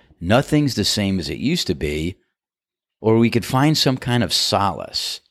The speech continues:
find commonality between people. Find a small niche of people with common interests. If you're fortunate to go away to college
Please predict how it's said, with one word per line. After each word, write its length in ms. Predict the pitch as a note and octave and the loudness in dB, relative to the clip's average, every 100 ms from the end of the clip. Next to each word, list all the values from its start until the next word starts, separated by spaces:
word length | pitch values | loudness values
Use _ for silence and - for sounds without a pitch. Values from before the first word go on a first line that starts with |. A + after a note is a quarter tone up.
| _ _ _ - | _ _ _ -16
find 360 | - A#2+ C#3 C3+ | 0 2 4 2
commonality 760 | - B2 A2 G2 G#2 G#2+ F2 | 0 2 2 2 2 4 2
between 400 | D#2+ D#2 - F#2 | 0 -4 -4 -2
people. 380 | D#2+ G2+ F2+ C#2+ | 0 0 -2 -4
Find 360 | - G2 B2+ E3 | -4 -2 0 0
a 60 | |
small 400 | E3+ - A#2 G#2+ | -2 -2 0 2
niche 600 | E2+ E2+ E2+ - - - - - _ _ - | 0 -2 -4 -4 -6 -6 -12 -20 _ _ -2
of 220 | F#2 - | -2 0
people 400 | - A2+ G#2 F2 | 2 4 4 2
with 200 | E2 - | 0 -2
common 440 | - F#2+ F#2 F#2 | -2 2 4 2
interests. 680 | D#2+ E2 D#2+ - - - - _ _ _ _ _ _ _ _ _ _ _ _ _ _ _ | 0 -2 -4 -6 -6 -6 -8 _ _ _ _ _ _ _ _ _ _ _ _ _ _ _
If 80 | E3+ | 2
you're 100 | F#3 | 2
fortunate 760 | - B2+ D3 - G#2 E2+ - | 2 2 2 2 0 0 -4
to 80 | G2 | -4
go 180 | F2+ F#2+ | 2 2
away 360 | F2+ E2+ F#2 | 2 2 0
to 80 | G2+ | 0
college 720 | - D#2+ A#1+ G1+ G1+ G1+ - | -2 -4 -8 -8 -14 -12 -12